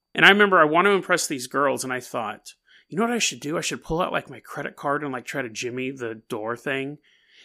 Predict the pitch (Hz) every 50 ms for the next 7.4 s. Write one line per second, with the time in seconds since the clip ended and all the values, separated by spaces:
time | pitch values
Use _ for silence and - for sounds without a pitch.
0 | - - - 190 185 - - 190 190 202 214 - 208 196 220 208 208 202 196 190
1 | 165 160 170 160 127 - - - - 151 156 165 165 170 170 175 156 139 151 156
2 | 139 120 - - - 147 - 147 127 - - 135 131 139 139 147 139 139 139 131
3 | 127 127 135 127 123 123 110 110 131 117 113 117 131 - - - - - 127 120
4 | 120 123 - 147 - - - - - 151 127 123 - - - - - - _ _
5 | _ _ _ _ _ _ - - - - - - 151 151 151 156 165 160 - -
6 | - - 151 151 147 143 - - - 135 131 135 135 131 123 120 143 160 190 180
7 | - - - - - - - -